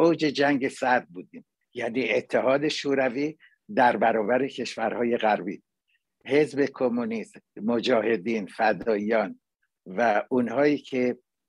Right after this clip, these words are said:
چپ بودن، چپ افراطی بودن، بسیار قدرت گرفته بودن و ایالات متحده و، و اروپا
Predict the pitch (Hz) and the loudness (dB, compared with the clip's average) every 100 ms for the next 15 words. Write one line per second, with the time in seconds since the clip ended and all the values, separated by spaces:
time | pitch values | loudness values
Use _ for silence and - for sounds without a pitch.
0 | _ - 147 147 - 117 117 123 123 - | _ -4 0 -2 -2 -10 -4 -2 -2 -4
1 | 117 - 113 107 - 110 98 113 98 104 | -6 -4 -2 -2 -2 -6 -6 -8 -6 -2
2 | 113 127 143 - _ _ _ _ 127 120 | 2 2 2 -4 _ _ _ _ -2 0
3 | - 151 160 - 131 107 139 139 _ 123 | 2 4 4 0 -6 -4 -6 -6 _ -8
4 | 101 - 104 85 - 82 - _ _ _ | -6 -8 -12 -12 -10 -10 -10 _ _ _
5 | _ _ 117 131 - 135 127 123 151 151 | _ _ 0 2 4 2 4 2 2 0
6 | 143 135 123 131 123 107 135 131 127 120 | -4 -4 -2 -2 -2 0 -2 0 0 -2
7 | 107 107 104 117 107 123 113 110 - 139 | -6 -8 -2 -2 -2 -4 -6 -6 2 4
8 | 151 | 2